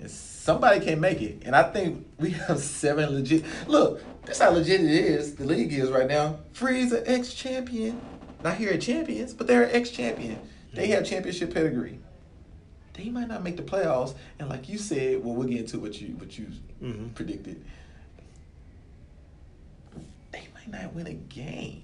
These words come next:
Speaker 1: possibly.
Speaker 2: Yeah.
Speaker 1: You'll go into detail about that in a minute, but I don't see that.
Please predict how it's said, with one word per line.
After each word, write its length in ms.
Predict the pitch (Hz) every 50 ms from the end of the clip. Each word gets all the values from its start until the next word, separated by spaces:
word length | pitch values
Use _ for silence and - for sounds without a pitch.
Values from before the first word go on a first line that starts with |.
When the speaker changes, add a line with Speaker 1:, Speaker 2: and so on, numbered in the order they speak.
| - -
Speaker 1:
possibly. 480 | - 139 - - - - - - - - - - - - - -
Speaker 2:
Yeah. 160 | 117 131 165
Speaker 1:
You'll 200 | - 165 233 285
go 180 | 202 190 175 160
into 140 | 156 156 -
detail 320 | 143 151 151 143 131 123
about 260 | 117 113 117 113 110
that 200 | 123 120 110 107
in 60 | 101 101
a 20 |
minute, 340 | 104 127 - - - - - - - - - - - - -
but 300 | - 147 139 - - - -
I 100 | 185 220
don't 140 | 208 165 -
see 220 | - - 139 156
that. 320 | 170 233 240 - - -